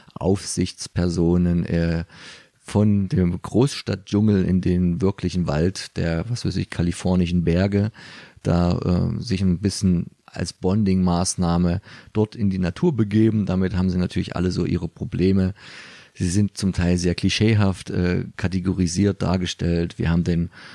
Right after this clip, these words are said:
Schwarzen aus dem Ghetto, der natürlich ein ganz harter ist. Wir haben das, äh, Pärchen, Latino, Tussi, Mick gemischt. Dann haben wir die eine Introvertierte, die so ein bisschen eigentlich gar nichts sagt. Wir haben den typischen Geek, hier gespielt von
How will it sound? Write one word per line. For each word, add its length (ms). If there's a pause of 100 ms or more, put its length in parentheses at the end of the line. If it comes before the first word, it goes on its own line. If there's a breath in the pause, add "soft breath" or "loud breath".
(200 loud breath)
Schwarzen 760
aus 260
dem 140
Ghetto, 420
der 160
natürlich 460
ein 100
ganz 240
harter 300
ist. 240
Wir 80
haben 160
das, 340
äh, 320 (140)
Pärchen, 760 (480)
Latino, 800 (560 loud breath)
Tussi, 560 (320 loud breath)
Mick 380
gemischt. 460
Dann 200
haben 140
wir 60
die 160
eine 200
Introvertierte, 880
die 160
so 100
ein 100
bisschen 260
eigentlich 240
gar 180
nichts 220
sagt. 340
Wir 120
haben 120
den 140
typischen 480
Geek, 400
hier 180
gespielt 380
von 240